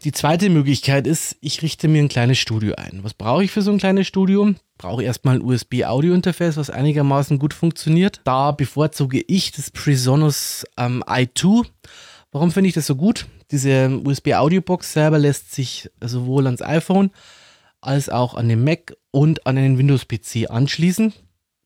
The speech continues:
Bietet wirklich die Möglichkeit, an diesen drei Gerätetypen zu arbeiten,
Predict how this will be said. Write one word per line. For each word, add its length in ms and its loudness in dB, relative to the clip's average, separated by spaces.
Bietet 280 0
wirklich 280 -2
die 100 0
Möglichkeit, 720 0
an 140 -4
diesen 240 -4
drei 500 0
Gerätetypen 800 0
zu 180 -4
arbeiten, 460 0